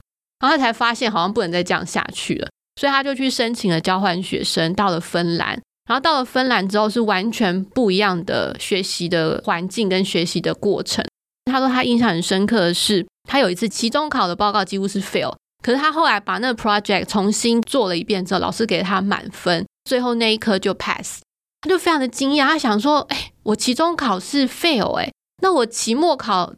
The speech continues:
怎么可能会扳回来？怎么可能这一科会 pass？”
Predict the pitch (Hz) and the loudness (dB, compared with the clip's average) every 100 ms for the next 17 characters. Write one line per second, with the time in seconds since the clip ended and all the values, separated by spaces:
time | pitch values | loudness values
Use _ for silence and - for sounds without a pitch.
0 | - 220 208 208 214 190 190 302 285 - | -6 -2 -2 0 0 2 2 2 0 -2
1 | 233 247 240 170 170 165 196 185 208 185 | -2 -2 0 0 0 0 0 0 2 0
2 | 190 226 226 208 202 202 - - - - | 2 0 2 0 2 0 0 -2 -4 -4